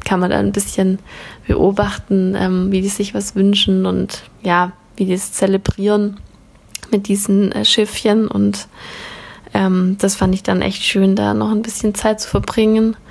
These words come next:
Und, ähm, bei dem Tempel ist anscheinend auch, ähm, noch so ein Markt und da ist wohl auch viel los, ähm, bei dem Festival. Da waren wir jetzt nicht, aber da könnte man auch noch hingehen. Ja, und das war, ähm,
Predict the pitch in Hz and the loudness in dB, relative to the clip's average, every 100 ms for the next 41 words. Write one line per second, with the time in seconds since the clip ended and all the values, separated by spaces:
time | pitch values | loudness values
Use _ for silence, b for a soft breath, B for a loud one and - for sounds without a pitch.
0 | B B B B B - 190 185 185 - | B B B B B 0 0 2 -2 -2
1 | 185 185 180 180 196 185 180 185 185 208 | -2 0 0 -2 -4 -2 0 -2 -2 2
2 | 202 208 196 185 - 190 190 180 180 - | 2 2 0 0 -2 -2 0 0 -2 0
3 | 180 185 185 - - 180 175 175 180 196 | 2 2 -2 -10 -6 -4 -2 -4 -2 -2
4 | 196 185 185 226 202 185 185 185 190 - | -2 -2 -4 -2 2 4 4 4 0 -2
5 | - 185 180 180 - 180 - 175 - - | -2 2 0 0 -2 -2 0 -2 0 -2
6 | - 190 185 180 180 - - 196 202 202 | 0 0 2 2 2 -2 -6 -2 0 0
7 | 233 - - 214 196 190 - 196 - 196 | -4 -12 -8 -2 0 0 -2 -4 -4 -4
8 | 196 190 196 - - 233 202 180 185 190 | -2 -2 -4 -14 -14 -6 -2 0 0 -2
9 | - 226 - - 175 175 196 B B B | 0 0 2 0 2 0 -2 B B B
10 | B - 180 190 185 190 190 190 185 185 | B -2 0 0 0 0 0 0 0 0
11 | 202 190 196 196 208 202 - - - - | 2 2 2 0 -2 -6 -16 -20 -20 -20
12 | - - - - - - B B B B | -20 -20 -20 -20 -20 -20 B B B B
13 | B B B - 214 196 220 330 240 202 | B B B -6 0 0 0 0 0 0
14 | 208 - 202 202 202 202 185 185 185 202 | -2 0 2 2 2 0 -2 -2 -2 -2